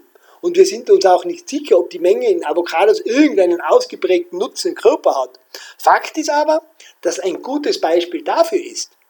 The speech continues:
dass eine gesunde Ernährung, und das ist ja das, was ich in meinem Zellreboot fünf Säulen Erfolgskonzept auch immer wieder predige, in jedem Live,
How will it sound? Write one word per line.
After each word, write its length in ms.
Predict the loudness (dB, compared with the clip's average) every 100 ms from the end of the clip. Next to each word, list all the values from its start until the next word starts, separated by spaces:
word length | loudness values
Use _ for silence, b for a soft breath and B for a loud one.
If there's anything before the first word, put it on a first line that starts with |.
| _ B B -6
dass 160 | -6
eine 260 | -2 -2 0
gesunde 560 | 0 0 0 -4 -2
Ernährung, 540 | 2 4 4 4 2 -6
und 180 | -4 -4
das 120 | -4
ist 120 | -6
ja 60 | -2
das, 260 | -2 -2
was 140 | -6 -10
ich 200 | -12 -12
in 80 |
meinem 320 | -10 -8 -10 -2
Zellreboot 760 | 0 2 0 0 0 -2 -6 -4
fünf 220 | -4 -2
Säulen 340 | -2 0 0
Erfolgskonzept 800 | -4 -6 -8 -8 -10 -4 -4 -4 -4
auch 200 | -4 -4
immer 380 | -10 -8 -6 -6
wieder 240 | -4 -2
predige, 540 | -4 -4 -6 -4 -4 -6
in 100 | 0
jedem 320 | 4 4 4
Live, 340 | 0 0 -2